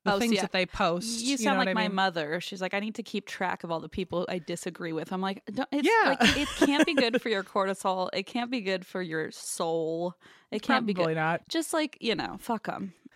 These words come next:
Speaker 1: I,
Speaker 2: Uh, fuck 'em.
Speaker 1: see,
Speaker 2: I don't
Speaker 1: I
Speaker 2: have the d-, energy for that. It makes me mad, and then I get all worked up, and then my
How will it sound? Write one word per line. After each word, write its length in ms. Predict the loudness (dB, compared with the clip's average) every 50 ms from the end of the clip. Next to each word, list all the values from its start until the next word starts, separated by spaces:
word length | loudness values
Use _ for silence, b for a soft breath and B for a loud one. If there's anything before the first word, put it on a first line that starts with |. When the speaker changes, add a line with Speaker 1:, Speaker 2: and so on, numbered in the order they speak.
| B B B B B -12
Speaker 1:
I, 480 | -2 2 4 4 4 4 4 2 0
Speaker 2:
Uh, 140 | 0 -4 -6
fuck 180 | -8 -6 -4 -4
'em. 60 | -4
Speaker 1:
see, 200 | 0 2 2 4
Speaker 2:
I 40 | 6
don't 100 | 6 6
Speaker 1:
I 80 | 4
Speaker 2:
have 140 | 4 0 -2
the 80 | -4 -8
d-, 220 | -10 -12 -16 -18 -14 -8
energy 360 | -6 -4 -4 -4 -4 -6 -8 -10
for 160 | -10 -10 -10
that. 200 | -10 -10 -12 -12
It 680 | _ _ _ _ _ _ _ _ _ _ _ _ -2
makes 200 | 0 0 2 2
me 80 | 2 4
mad, 400 | 4 4 4 4 4 2 2 0
and 80 | -2
then 80 | -2 -2
I 60 | 0
get 100 | 2 2
all 120 | 2 2
worked 260 | 2 0 0 0 2 2
up, 220 | 4 4 2 0 -2
and 80 | -4
then 120 | -2 -2 0
my 200 | 0 -2 -2